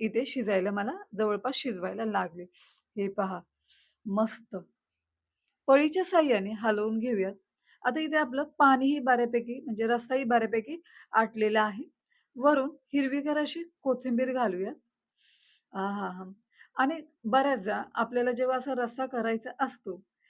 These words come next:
त्यावेळेला ते जास्त आपल्याला आटवून द्यायचं नाही, भाताबरोबर, भाकरीबरोबर किंवा चपातीबरोबर हा रस्सा खूप छान लागतो. हे पहा,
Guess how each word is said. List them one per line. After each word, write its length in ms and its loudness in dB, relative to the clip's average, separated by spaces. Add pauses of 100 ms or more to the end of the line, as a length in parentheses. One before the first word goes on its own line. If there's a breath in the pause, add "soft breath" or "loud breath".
(280)
त्यावेळेला 400 2
ते 120 -4
जास्त 280 -2
आपल्याला 320 0 (100)
आटवून 440 2
द्यायचं 320 0
नाही, 220 -4
भाताबरोबर, 760 -2
भाकरीबरोबर 720 -4
किंवा 240 -8
चपातीबरोबर 640 -4
हा 120 -6
रस्सा 280 -4 (180)
खूप 300 -4
छान 300 0
लागतो. 360 -8 (800)
हे 120 2
पहा, 320 -10